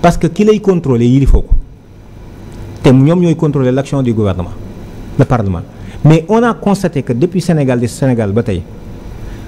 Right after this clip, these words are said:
parlementaire bi ak judiciaire bi, même bu ñu jébbaluwul ci exécutif bi tamit, très souvent dañ koy régleel ay problèmes yoo xam ne si dafa mel ni dañoo nekk sous ses ordres. La même chose,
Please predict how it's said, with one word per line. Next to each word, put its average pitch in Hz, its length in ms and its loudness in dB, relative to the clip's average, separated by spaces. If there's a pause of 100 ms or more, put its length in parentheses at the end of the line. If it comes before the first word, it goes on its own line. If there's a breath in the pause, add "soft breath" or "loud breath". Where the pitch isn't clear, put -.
(520 loud breath)
parlementaire 165 680 2
bi 107 140 -6 (420)
ak 156 120 4
judiciaire 143 500 2
bi, 95 140 -6 (240)
même 170 320 6
bu 202 120 2
ñu 208 140 6
jébbaluwul 170 520 4
ci 180 100 -4
exécutif 135 460 2
bi 113 80 -2
tamit, 104 220 0 (600)
très 240 200 4
souvent 127 500 2 (320)
dañ 143 160 4
koy 143 160 0
régleel 120 380 0 (120)
ay 123 200 2
problèmes 127 340 2
yoo 113 120 2
xam 110 160 -2
ne 104 40 0
si 101 80 -6
dafa 120 220 -2
mel 120 160 2
ni 120 40 2
dañoo 123 200 2
nekk 120 180 -2
sous 127 140 -4
ses 101 240 -4
ordres. 82 120 -6 (880 loud breath)
La 120 160 4
même 165 180 4
chose, 110 440 0